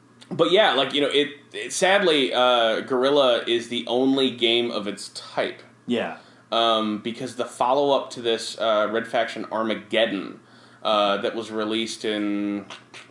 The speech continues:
Speaker 1: I think that was probably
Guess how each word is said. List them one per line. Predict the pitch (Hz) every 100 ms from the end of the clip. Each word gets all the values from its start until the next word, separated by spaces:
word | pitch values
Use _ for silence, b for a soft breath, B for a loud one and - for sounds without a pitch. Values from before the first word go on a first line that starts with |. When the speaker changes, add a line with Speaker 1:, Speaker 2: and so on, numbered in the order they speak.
| - - - _ b b b b _ -
Speaker 1:
I | 113
think | 165 135
that | 117 107
was | 120 - - - - -
probably | 123 123 131 131 135 135 139 135 143 143 143 143 143 143 143 139 139 131